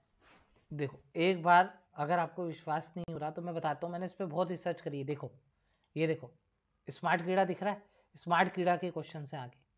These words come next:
गाइडली के क्वेश्चन से आगे, ये देख रहे हो? अभी तो ये स्लाइड मैंने छुड़वा दी है, देखो इसमें कितने एरर थे।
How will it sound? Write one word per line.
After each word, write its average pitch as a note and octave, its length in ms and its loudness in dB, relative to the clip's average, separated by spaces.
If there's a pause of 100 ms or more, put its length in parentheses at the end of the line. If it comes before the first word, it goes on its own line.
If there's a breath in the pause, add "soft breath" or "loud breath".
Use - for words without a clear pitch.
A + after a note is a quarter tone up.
(300)
गाइडली F3 460 8
के A3 120 6
क्वेश्चन F3 320 -2
से E3 140 -2
आगे, C3 240 -4 (180)
ये D3 60 -2
देख D#3 180 -2
रहे G3 80 -4
हो? G3+ 100 -10 (1800)
अभी D#3+ 200 2
तो G#3 100 4
ये G#3+ 120 6
स्लाइड F#3+ 340 6
मैंने G3+ 200 2
छुड़वा D#3+ 300 4
दी E3 120 2
है, E3 60 2
देखो D#3+ 240 -4
इसमें F3+ 320 -6
कितने F#3 260 0
एरर D#3+ 360 2
थे। C3+ 80 -14